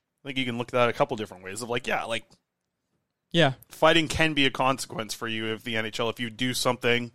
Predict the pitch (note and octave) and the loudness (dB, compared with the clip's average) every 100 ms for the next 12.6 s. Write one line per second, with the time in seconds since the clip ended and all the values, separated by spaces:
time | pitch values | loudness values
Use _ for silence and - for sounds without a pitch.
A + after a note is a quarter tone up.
0 | _ _ _ _ _ _ _ _ _ _ | _ _ _ _ _ _ _ _ _ _
1 | _ C#3+ B2+ B2+ - _ _ _ _ _ | _ 2 4 4 -2 _ _ _ _ _
2 | _ _ _ C#3+ C#3+ - D#3 C#3 C3+ - | _ _ _ -6 -4 -4 -4 -2 -2 0
3 | - C3+ C#3 C#3 B2+ G#2+ G2+ - - _ | 6 8 6 2 -4 -4 -6 -8 -18 _
4 | _ B2 B2+ C3+ E3+ D#3+ D3+ C3+ E3 - | _ 2 4 6 4 2 2 2 0 2
5 | D#3 D#3 C3+ C3+ - B2 A2+ A#2 G#2+ - | 4 4 0 -2 -2 -4 -2 -4 -4 -6
6 | - G#2 - G2+ F2+ E2 - D#3 D3+ C#3 | -6 -6 -6 -10 -12 -16 -20 -14 -10 -10
7 | - _ _ D3 F#3 G#3+ A3+ A3 G3+ - | -14 _ _ 0 4 4 6 4 2 4
8 | G#3 D3+ E3+ E3 E3 - F#3 G3 - G#2 | 6 8 6 0 -4 -4 -4 -4 -4 -10
9 | - - B2+ A#2+ C#3+ C#3+ C#3 C#3 B2+ C3+ | -12 -4 -4 -4 -2 -2 2 0 2 4
10 | D#3 C#3 C#3+ C#3 E3+ D3+ C3 C3 C3+ B2 | 4 4 0 -2 2 6 8 6 4 -2
11 | B2 A#2+ B2 A#2 A#2+ A2+ A2 A#2+ G#2+ G2+ | 0 0 0 -2 -2 -2 -6 -4 -6 -4
12 | A#2+ A#2+ A2 A2 A2+ A2 | -2 0 -2 -4 -4 -6